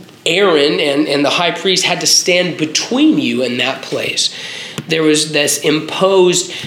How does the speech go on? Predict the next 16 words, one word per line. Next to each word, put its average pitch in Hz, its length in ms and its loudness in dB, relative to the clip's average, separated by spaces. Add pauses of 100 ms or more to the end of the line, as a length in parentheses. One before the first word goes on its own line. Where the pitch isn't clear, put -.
(160)
distance 151 440 -2
because 160 420 0
that 160 240 0
system 202 720 -2
could 196 220 0
not 202 180 0
be 220 100 -2
perfected 226 600 -2
by 147 140 0
a 135 100 -2
human 131 520 -2 (260)
high 135 240 0
priest, - 460 -4
a 123 40 -2
human 135 400 0
being. 107 400 -4